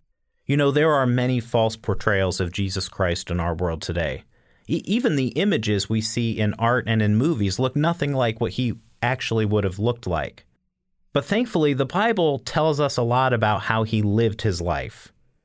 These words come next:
what his life looked like. We have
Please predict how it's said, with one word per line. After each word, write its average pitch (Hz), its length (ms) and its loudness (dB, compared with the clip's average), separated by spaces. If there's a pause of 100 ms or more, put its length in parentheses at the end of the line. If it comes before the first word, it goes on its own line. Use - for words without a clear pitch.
(440)
what 113 160 0
his 107 180 0
life 123 440 0
looked 87 320 -4
like. 73 400 -8 (640)
We 143 180 2
have 127 300 0